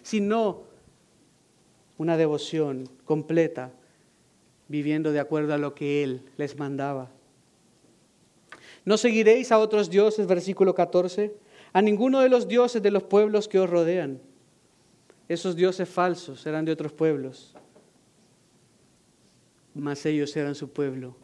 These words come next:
y Él era su Dios. Quería Moisés que ellos tuvieran una perspectiva adecuada,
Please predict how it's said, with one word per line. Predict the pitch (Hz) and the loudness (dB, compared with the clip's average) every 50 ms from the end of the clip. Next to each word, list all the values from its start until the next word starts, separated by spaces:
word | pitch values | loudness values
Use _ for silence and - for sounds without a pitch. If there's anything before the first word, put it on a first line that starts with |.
| _ _ | _ _
y | 156 147 143 143 | -10 -8 -4 -2
Él | 143 143 143 | -2 -2 -2
era | 139 139 135 | -4 -6 -8
su | 131 - 147 135 | -8 -8 -6 -6
Dios. | 131 139 147 147 139 - - - - - _ _ _ _ _ _ _ _ _ _ _ _ _ _ _ _ _ _ _ _ _ _ _ _ _ _ _ _ _ _ _ _ _ _ _ _ - - - _ _ _ _ _ _ _ _ _ _ _ _ _ _ _ _ _ _ _ _ _ _ _ _ _ _ _ _ _ _ _ _ - - _ _ _ _ _ _ _ _ _ _ | -6 -4 -6 -6 -8 -10 -14 -20 -20 -20 _ _ _ _ _ _ _ _ _ _ _ _ _ _ _ _ _ _ _ _ _ _ _ _ _ _ _ _ _ _ _ _ _ _ _ _ -20 -20 -20 _ _ _ _ _ _ _ _ _ _ _ _ _ _ _ _ _ _ _ _ _ _ _ _ _ _ _ _ _ _ _ _ -20 -20 _ _ _ _ _ _ _ _ _ _
Quería | - 170 160 170 170 170 170 165 151 - - | -4 -2 0 2 2 2 0 -2 -4 -8 -10
Moisés | 180 170 170 160 165 - 175 170 160 165 | -6 -4 -4 -4 -2 -2 -2 -4 -4 -4
que | - 170 | -4 -4
ellos | 160 160 165 160 | -2 -2 -4 -4
tuvieran | - 165 160 160 165 160 160 160 160 | -6 -4 -2 -2 -2 -2 -2 -2 -2
una | 165 165 156 | -4 -4 -4
perspectiva | - 165 147 - - 165 143 - - 175 165 165 160 160 | -6 -8 -8 -6 -8 -8 -8 -6 -4 -4 -2 0 0 -2
adecuada, | 151 151 143 - 165 160 156 139 127 123 123 | -2 -4 -4 -4 -4 -4 -4 -4 -6 -8 -12